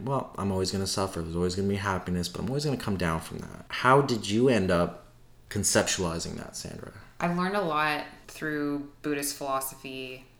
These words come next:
Speaker 2: and practice, which is what you're talking about. It's riding the waves of life and not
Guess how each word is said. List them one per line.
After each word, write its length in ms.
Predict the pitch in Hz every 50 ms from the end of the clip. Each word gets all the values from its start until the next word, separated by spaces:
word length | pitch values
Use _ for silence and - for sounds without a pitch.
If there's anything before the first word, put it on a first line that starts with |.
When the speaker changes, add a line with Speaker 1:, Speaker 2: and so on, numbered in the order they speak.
| - -
Speaker 2:
and 460 | - 139 139 135 131 131 131 131 131 -
practice, 720 | - 143 131 127 - - 131 123 - - - - - -
which 220 | 151 147 143 - -
is 280 | 147 143 143 143 143
what 160 | 143 160 - -
you're 160 | 156 160 156
talking 380 | 151 160 151 147 147 147 143 139
about. 320 | 139 135 131 123 127 -
It's 160 | - 147 147
riding 380 | 147 147 143 147 156 160 160 156
the 80 | 147 143
waves 520 | 135 135 135 143 147 147 143 143 143 143
of 180 | - 139 135 131
life 500 | 135 135 170 226 269 - - - - - - - - - - - - - -
and 240 | - 143 143 147 147
not 300 | 156 160 170 175 175